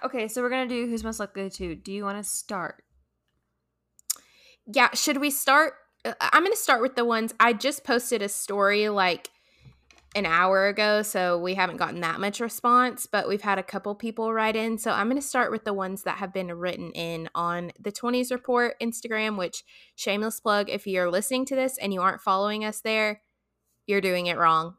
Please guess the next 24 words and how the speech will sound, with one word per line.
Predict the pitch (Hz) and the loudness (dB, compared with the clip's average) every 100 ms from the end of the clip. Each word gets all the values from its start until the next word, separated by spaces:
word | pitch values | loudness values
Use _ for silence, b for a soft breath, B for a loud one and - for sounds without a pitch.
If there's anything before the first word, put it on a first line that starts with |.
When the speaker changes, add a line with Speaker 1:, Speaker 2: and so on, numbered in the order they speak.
| - | -10
Speaker 2:
so | - 180 165 | -4 -2 -2
go | 175 | -6
follow | 165 160 160 | -4 -4 -2
us. | 185 220 - B B B B B | -2 -4 -12 B B B B B
Speaker 1:
You | 214 226 | -4 0
are | 226 | 2
doing | 220 | 4
Speaker 2:
And | 214 214 | 2 0
Speaker 1:
it | - | -6
wrong. | 185 180 202 - | -12 -12 -12 -4
Speaker 2:
<laughs> | 277 262 - _ - | -4 -4 -12 _ 0
um, | 240 233 220 214 | 4 4 2 2
okay, | 247 220 180 | 2 4 0
so | - - 254 233 214 214 208 _ _ _ _ _ _ _ - - | -4 -2 4 6 4 2 -10 _ _ _ _ _ _ _ -20 -6
this | 226 262 262 | 4 4 4
was | 247 208 | -2 0
written | 214 208 | -2 -2
in | 202 202 | -4 -4
by | 208 | -4
my | 208 208 | -4 -2
wonderful | 208 202 202 185 | -2 -2 -2 -4
roommate, | 180 185 190 214 - | -4 -6 -6 -8 -8
Samantha | 214 190 185 185 | -8 -8 -8 -6
Hodges. | 185 190 220 262 - | -4 -4 -4 -6 -8